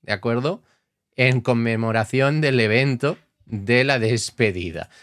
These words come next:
A ver, yo todo esto lo cuento como una anécdota, pero también lo cuento como un reflejo de la realidad. Jim Ryan se ha jubilado y en el día de ayer, siete de diciembre,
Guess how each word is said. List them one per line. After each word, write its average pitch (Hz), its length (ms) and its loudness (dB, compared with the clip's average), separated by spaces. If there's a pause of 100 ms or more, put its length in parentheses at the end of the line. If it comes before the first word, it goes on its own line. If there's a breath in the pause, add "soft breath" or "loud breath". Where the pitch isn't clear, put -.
(500 soft breath)
A 123 120 4
ver, 147 280 2
yo 160 140 0
todo 180 200 4
esto 165 200 2
lo 139 160 4
cuento 131 340 2
como 120 200 4
una 113 200 4
anécdota, 127 680 0
pero 101 180 -6
también 104 360 -6
lo 120 100 -6
cuento 113 320 -8
como 98 260 -8
un 98 120 -8
reflejo 110 400 -6
de 120 80 -2
la 90 120 -6
realidad. 85 540 -4
Jim 101 180 -4
Ryan 104 320 0
se - 120 -6
ha 92 80 -2
jubilado 143 480 -2
y 165 80 0
en 123 80 0
el 113 160 0
día 131 220 2
de 131 40 4
ayer, 151 320 0
siete 120 300 -2
de 120 80 2
diciembre, 165 580 0